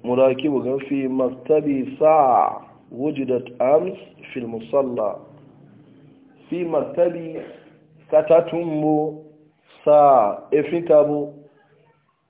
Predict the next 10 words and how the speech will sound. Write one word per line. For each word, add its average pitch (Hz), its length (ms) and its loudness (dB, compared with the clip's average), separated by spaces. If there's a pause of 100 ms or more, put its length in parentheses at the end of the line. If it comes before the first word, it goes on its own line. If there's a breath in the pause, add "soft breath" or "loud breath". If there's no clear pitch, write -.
(720)
Wani 120 180 -10
gabe 117 240 -4
ji 120 100 -6
makanta 123 560 -2
shi. 120 140 -16 (480 soft breath)
Efin 160 340 0
wuce 185 220 -6
ma 135 160 2
wujidat 143 720 0
ams. - 280 -2